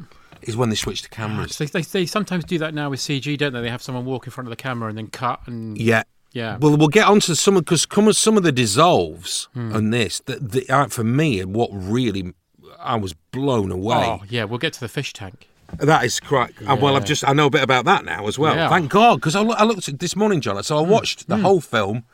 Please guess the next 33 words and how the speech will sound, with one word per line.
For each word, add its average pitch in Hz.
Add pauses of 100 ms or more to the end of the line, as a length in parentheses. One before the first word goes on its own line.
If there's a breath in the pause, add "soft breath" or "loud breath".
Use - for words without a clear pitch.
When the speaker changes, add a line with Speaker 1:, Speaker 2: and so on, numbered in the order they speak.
(140)
Speaker 2:
Yeah. 120 (840 loud breath)
Speaker 1:
made 156
my 139
notes 104
as 82
I -
do, 92 (140)
Speaker 2:
Mm. 135 (120)
Speaker 1:
uh, 95
did 123
my 127
homework, 90
and 107
then 120
I 123
Speaker 2:
Mm. 127
Speaker 1:
watched 120
the 131
interview 120
with 104
M-, 101
Russell 110
Mackay, 98 (160)
Speaker 2:
Mm. 113
Speaker 1:
and, 101
uh, 104
then 117
I 131
didn't 175
wanna, 160
I 147
don't, 175 (100)
I, 151